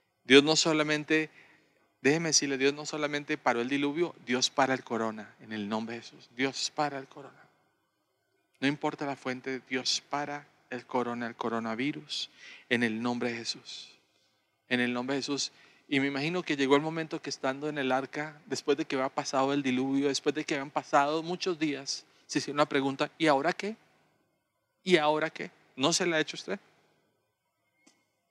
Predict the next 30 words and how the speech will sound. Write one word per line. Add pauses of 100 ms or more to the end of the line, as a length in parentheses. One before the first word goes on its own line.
(220)
Tal
vez
hay
la
posibilidad
de
que
ya
este,
en
unos
días, (1600)
en
unos
días
se
abra (460)
un
poco,
se
cambie
el
semáforo
aquí
en,
en
la
ciudad
de
Quito.